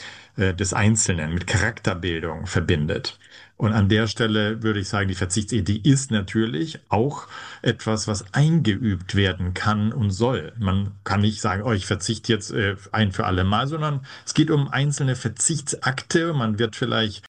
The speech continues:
auch freier, äh, auf Dinge und Möglichkeiten zu verzichten, wenn man das geübt hat. Aber es ist eben nicht wie die antike Tugendethik zur,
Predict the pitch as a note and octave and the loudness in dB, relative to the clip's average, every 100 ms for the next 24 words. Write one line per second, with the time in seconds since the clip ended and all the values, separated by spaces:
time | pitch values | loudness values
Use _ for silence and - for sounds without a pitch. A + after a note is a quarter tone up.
0 | _ - G#2+ F#2 - G#2+ C3+ C3+ G2+ F2+ | _ 0 0 0 -2 0 0 0 -2 -4
1 | F#2 - - A#2 G2+ - G2+ - - A2 | -12 -14 0 2 2 0 -4 -2 0 2
2 | G#2 G2+ A#2 G#2+ G#2+ G2+ G2+ A2 G#2 F#2 | 2 0 -2 -2 0 0 2 0 0 0
3 | F#2+ F#2+ F#2 F2+ - - _ - F#2+ F2+ | 0 0 -2 -4 -12 -20 _ 0 2 2
4 | - G#2+ - G#2+ G#2 G2+ G2 F#2 - - | 2 -2 2 4 4 2 0 -2 -4 -4
5 | A2+ A2 - F2 C#3 - - - - - | -2 -2 -2 -2 -2 -4 -14 -20 -20 -18
6 | - - _ _ _ A#2 C3 C3 C3 - | -18 -20 _ _ _ 0 2 0 -2 -2
7 | D3+ - B2+ A#2 A#2+ C3+ F3 F3 - B2+ | -2 0 0 2 2 2 2 -2 0 0
8 | A2+ A2+ G#2+ C3 A#2+ G#2+ - C#3 C3 A2 | 2 0 0 -2 0 0 2 0 0 0
9 | A2+ G#2 A2+ A2 - - A2+ G#2+ G2 G2 | 0 0 0 0 -6 -4 2 2 2 0